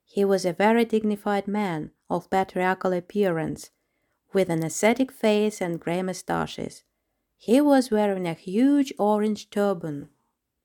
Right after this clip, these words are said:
"What is he performing?" Oliver asked. "It seems like the colored sugar trick.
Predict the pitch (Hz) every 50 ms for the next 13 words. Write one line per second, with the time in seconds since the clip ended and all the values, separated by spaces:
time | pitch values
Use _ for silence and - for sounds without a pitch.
0 | _ _ _ _ _ _ _ _ _ _ _ _ _ _ _ _ _ _ _ _
1 | _ _ _ _ _ - 226 269 415 427 415 - 392 392 381 370 359 339 - 359
2 | 349 330 302 233 196 165 151 156 156 _ _ _ _ _ _ _ _ _ _ _
3 | _ - 202 208 196 185 175 160 170 - - 165 165 156 - - - - _ -
4 | _ _ _ _ _ _ _ _ - 196 190 - - - 262 311 349 349 320 -
5 | - 247 254 262 262 247 220 220 220 - 247 262 285 285 277 269 - - - 311
6 | 302 247 214 - - - 175 170 160 156 -